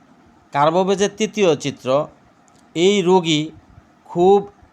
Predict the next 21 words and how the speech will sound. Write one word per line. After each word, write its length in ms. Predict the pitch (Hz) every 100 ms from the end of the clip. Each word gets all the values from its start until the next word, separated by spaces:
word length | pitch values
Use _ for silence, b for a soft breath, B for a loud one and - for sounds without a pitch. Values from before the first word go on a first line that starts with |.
| _ -
বেশি 440 | 143 156 175 202
শীত 420 | 190 - 165 196 196 - _ _ _
ও 180 | 160 180
খুব 300 | - 165 180
বেশি 340 | 175 160 190
গরম 480 | 151 151 165 190 202 - _ _
সহ্য 420 | - 175 165 196
করিতে 320 | 190 196 185
পারে 260 | 160 143 131
না। 140 | 104 92 _ _ _ _ _ - - - - - - _ _ _ _ -
কার্বোভেজের 680 | 147 156 185 196 190 208 202
চতুর্থ 440 | 185 160 185 -
চিত্র। 500 | 208 196 170 - 104 104 _ _ _ _ _ - _ _ _ _ _
কলেরা, 760 | 170 170 190 185 180 170 - -
নিউমোনিয়া 760 | 127 170 190 190 190 185 170 160
অথবা 540 | - 175 208 185 143 107 _ _ _ -
যে 300 | 110 170 180
কোনো 260 | 180 202
প্রকার 560 | 202 220 180 151 139 - _ _ -
তরুণ 400 | - 208 226 220
পীড়াতে 600 | 190 214 196 135 123 120